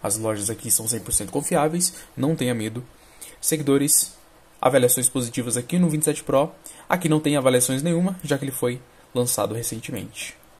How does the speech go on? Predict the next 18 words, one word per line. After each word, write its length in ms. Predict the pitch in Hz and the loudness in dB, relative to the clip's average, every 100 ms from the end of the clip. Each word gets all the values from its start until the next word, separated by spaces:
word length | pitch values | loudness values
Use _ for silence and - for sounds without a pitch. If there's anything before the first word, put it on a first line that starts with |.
| - | -8
Aqui 220 | 117 151 | -6 -2
ele 80 | 180 | -2
tá 80 | |
falando 240 | 226 131 127 | 0 -2 -4
sobre 200 | 127 120 | -4 -2
o 300 | 113 110 117 | -2 -2 0
dezessete, 640 | 120 123 156 185 - - - - - - - - - | 2 4 2 0 -4 -6 -10 -20 -20 -20 -20 -16 -4
é, 760 | 113 107 107 107 107 107 101 - | -4 -2 -4 -4 -4 -6 -8 -10
que 80 | - | -6
ele 80 | 135 | -4
não 120 | 139 | -2
tem, 280 | 131 123 123 | -2 -2 0
é, 120 | 107 | -2
a 100 | 101 | -4
função 640 | - 127 - - 107 107 | -4 -2 0 0 0 -2
N 120 | 113 123 | -2 -2
F 140 | 143 | 0
C 340 | 151 - 151 | 2 2 0